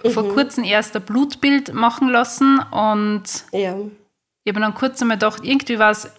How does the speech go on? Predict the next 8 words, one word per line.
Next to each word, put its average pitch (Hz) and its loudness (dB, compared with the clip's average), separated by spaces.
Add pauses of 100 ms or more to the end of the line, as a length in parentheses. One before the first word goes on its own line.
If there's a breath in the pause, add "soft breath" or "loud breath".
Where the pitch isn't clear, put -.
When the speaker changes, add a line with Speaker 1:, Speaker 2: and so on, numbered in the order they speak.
(100)
Speaker 2:
interessant, 233 4
wenn 214 2
man 214 2
mal 208 2
die 202 -8
kompletten 220 0
Hormone 220 2
durchchecken 185 -4